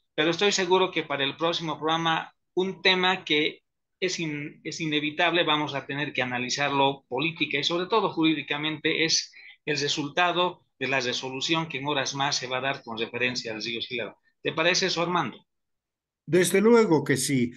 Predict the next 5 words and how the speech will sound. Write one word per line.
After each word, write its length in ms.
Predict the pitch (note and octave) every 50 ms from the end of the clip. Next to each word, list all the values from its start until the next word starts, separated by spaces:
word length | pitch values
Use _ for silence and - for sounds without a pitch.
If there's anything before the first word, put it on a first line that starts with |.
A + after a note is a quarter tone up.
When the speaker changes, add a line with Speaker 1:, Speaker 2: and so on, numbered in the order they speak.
| - - -
Speaker 2:
Además, 480 | F3 D#3+ E3+ F3+ F#3+ A3 A3 G3 G3 -
es 140 | E3+ C#3 -
una 240 | F#3+ F3+ D3+ -
cosa 520 | - D#3+ D3+ C#3 - D3+ D3 C#3+ C#3 B2 - - - _ _ _ _ _ _ _ _ _ _ _ _ _ _ _ _ _ _ _ _ _ _ _
trascendente, 1400 | - E3 C#3+ C3+ B2+ - - - C#3 C#3 C3+ C3 F3 G3 F#3 E3+ D#3+ - _ _ _ - - E3+ F3 E3+ D3+ C3+